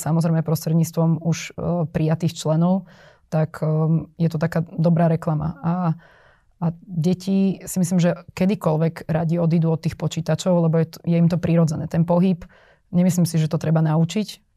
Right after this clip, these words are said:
Ten, treba ich naučiť mať ten vzťah k tomu. A keď má väčší vzťah k tomu online priestoru,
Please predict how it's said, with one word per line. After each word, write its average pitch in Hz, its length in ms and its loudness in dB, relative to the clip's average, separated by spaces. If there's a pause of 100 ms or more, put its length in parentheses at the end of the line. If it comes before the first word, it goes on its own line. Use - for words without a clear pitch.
(240)
Ten, 175 80 0
treba 170 400 0
ich 160 80 2
naučiť 165 640 -2
mať 165 320 0
ten 165 160 2
vzťah 147 320 -4
k - 80 -14
tomu. 147 240 -4
A 160 80 -4
keď 170 160 -2
má 165 160 4
väčší 170 240 -2
vzťah 170 300 2 (460)
k - 100 -20
tomu 170 180 4
online 165 380 2
priestoru, 180 640 0